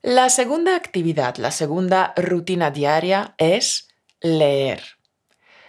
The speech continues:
Leer también es un input excelente. Hay que leer en español todos los días. La lectura es una actividad sencilla con la que mejoras tu comprensión lectora, tus habilidades escritas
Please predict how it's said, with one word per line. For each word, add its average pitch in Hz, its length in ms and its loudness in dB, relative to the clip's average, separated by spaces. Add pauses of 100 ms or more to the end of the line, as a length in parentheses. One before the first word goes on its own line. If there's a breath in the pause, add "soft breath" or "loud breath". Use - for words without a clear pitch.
Leer 311 560 2
también 247 420 2
es 233 160 0
un 180 280 -4 (260)
input 262 520 -2 (180)
excelente. 139 1000 -2 (360 loud breath)
Hay 254 180 0
que 392 140 2
leer 254 300 4
en 175 100 0
español 151 580 0
todos 226 300 -2
los 285 180 -2
días. - 520 -4 (240)
La 175 140 2
lectura 240 500 2
es 170 200 0
una 160 160 -2
actividad 170 460 0
sencilla 214 760 0
con 180 180 -2
la 151 120 0
que 160 120 -4
mejoras 185 500 2
tu 220 100 -2
comprensión 139 680 -4
lectora, - 540 -2 (440 loud breath)
tus - 220 -4
habilidades 147 720 0
escritas 185 1080 -2